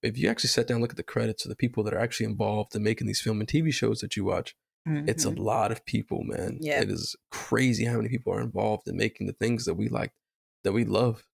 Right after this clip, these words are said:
Speaker 1: to, to watch.
Speaker 2: Mm-hmm.
Speaker 1: Um, so, you know, all those people deserve to be, you know, compensated and, you know, um, one, compensated, but then also two, just, you know,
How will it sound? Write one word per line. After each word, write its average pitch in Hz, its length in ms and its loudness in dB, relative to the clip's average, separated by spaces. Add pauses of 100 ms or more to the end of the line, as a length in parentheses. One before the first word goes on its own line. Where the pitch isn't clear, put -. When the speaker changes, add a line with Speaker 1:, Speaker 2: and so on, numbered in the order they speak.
Speaker 1:
to, 107 340 0
to - 120 -2
watch. 117 500 -2 (280)
Speaker 2:
Mm-hmm. 156 240 0
Speaker 1:
Um, - 480 -2
so, - 560 0
you - 120 -4
know, 101 140 -2
all 123 120 2
those 120 120 0
people - 240 -2
deserve 107 580 -2
to - 100 -12
be, 113 380 -4 (420)
you 104 160 -2
know, - 320 -4 (180)
compensated - 880 0 (400)
and, 110 560 -2
you - 160 -4
know, 50 300 -6 (180)
um, - 520 -4 (1080)
one, 135 360 4
compensated, 117 600 2
but - 80 0
then 117 100 2
also 117 300 0
two, 110 380 2
just, - 360 -4
you 117 120 -2
know, 101 240 -2